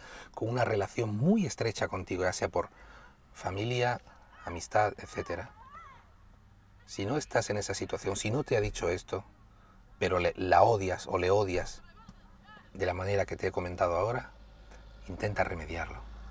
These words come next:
Intenta remediarlo. Porque, alhamdulillah,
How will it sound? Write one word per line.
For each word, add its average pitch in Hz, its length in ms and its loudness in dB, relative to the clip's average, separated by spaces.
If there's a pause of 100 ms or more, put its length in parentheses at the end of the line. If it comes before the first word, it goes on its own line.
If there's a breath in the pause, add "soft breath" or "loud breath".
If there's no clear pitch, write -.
(1000 loud breath)
Intenta 120 440 0
remediarlo. 90 600 -6 (1080)
Porque, - 220 0
alhamdulillah, 107 580 0